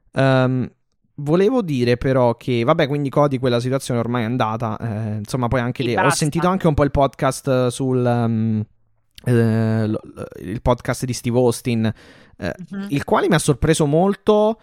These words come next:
Speaker 1: eh, perché comunque hanno veramente citato tantissimo l'A E W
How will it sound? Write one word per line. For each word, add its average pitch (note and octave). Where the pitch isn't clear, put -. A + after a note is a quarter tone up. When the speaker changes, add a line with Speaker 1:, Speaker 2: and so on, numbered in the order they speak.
Speaker 1:
eh, B2+
perché C#3
comunque D#3
hanno C3
veramente C3
citato B2+
tantissimo B2
l'A A#2
E A#2+
W B2